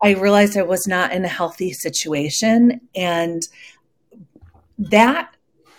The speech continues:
so basically me embracing my worth and prioritizing my health and wellness financially, emotionally, spiritually, it changed my financial life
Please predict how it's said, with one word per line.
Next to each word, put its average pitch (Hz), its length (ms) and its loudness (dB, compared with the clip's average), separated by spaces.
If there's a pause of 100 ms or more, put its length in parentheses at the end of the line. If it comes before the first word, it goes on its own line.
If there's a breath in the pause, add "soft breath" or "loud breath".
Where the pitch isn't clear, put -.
(240 soft breath)
so - 240 4
basically 247 680 2
me 240 240 8
embracing 208 580 2
my 175 160 -2
worth 170 560 2
and 175 180 -12
prioritizing 165 960 -2
my 156 140 -2
health 170 380 -6
and 165 140 -8
wellness 156 560 -2 (480 loud breath)
financially, 170 760 -2
emotionally, 165 760 -4
spiritually, 165 960 -6 (240 loud breath)
it 240 140 6
changed 262 460 4
my 190 140 0
financial 165 760 -2
life 147 360 -4